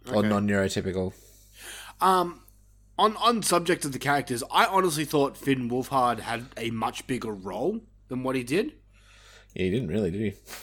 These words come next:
Speaker 2: Yeah, like, he was there, but I thought he was, like, the sole focus when, in fact, it wasn't.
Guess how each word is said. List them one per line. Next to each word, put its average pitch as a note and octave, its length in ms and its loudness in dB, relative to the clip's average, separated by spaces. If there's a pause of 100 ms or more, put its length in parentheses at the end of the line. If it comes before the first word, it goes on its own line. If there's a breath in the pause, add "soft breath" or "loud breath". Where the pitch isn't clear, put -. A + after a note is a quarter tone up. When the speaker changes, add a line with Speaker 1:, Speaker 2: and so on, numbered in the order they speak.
(300 loud breath)
Speaker 2:
Yeah, G#3 80 -6
like, B3 160 0
he D4+ 120 6
was F3+ 180 2
there, D#3+ 420 4
but C#3 140 0
I G3 120 2
thought A3 220 2
he F3 80 6
was, C#3+ 100 2
like, C3+ 180 -2
the G2+ 100 -4
sole B2 260 -2
focus C3+ 540 -4
when, B2 200 -2
in A#2 380 -8
fact, - 460 -8
it G2+ 200 -16
wasn't. B2 380 -8